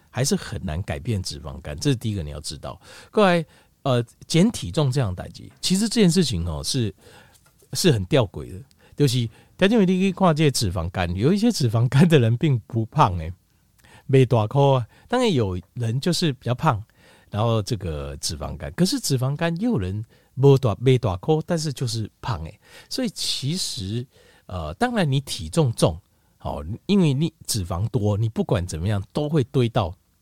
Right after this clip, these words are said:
这个肝中的所在去，就你绝对难以避免，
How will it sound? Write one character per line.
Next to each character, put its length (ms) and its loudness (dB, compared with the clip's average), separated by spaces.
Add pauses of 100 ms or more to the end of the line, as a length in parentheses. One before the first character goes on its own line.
(480)
这 200 4
个 120 -2
肝 140 2
中 140 -2
的 180 -2
所 160 -6
在 200 -12
去， 180 -18
就 160 -4
你 160 4
绝 120 0
对 140 2
难 180 2
以 120 -2
避 160 -4
免， 200 -10